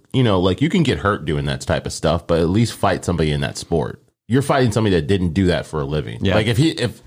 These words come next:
Speaker 1: Anderson Silva was an ex-boxer, yes, I can understand that. But he's an M-, M M A guy, so he's not having all his weapons that he was used. That's why he was so successful in M-,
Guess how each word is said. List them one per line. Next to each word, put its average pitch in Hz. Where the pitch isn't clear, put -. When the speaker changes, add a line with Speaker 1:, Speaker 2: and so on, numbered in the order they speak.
Speaker 1:
Anderson 160
Silva 135
was 101
an 85
ex-boxer, 104
yes, 85
I 69
can 78
understand 76
that. 52
But 110
he's 110
an 92
M-, 117
M 127
M 107
A 113
guy, 78
so 80
he's 90
not 104
having 95
all 82
his 76
weapons 85
that 73
he 80
was 71
used. 78
That's 87
why 80
he 76
was 78
so 82
successful -
in 64
M-, -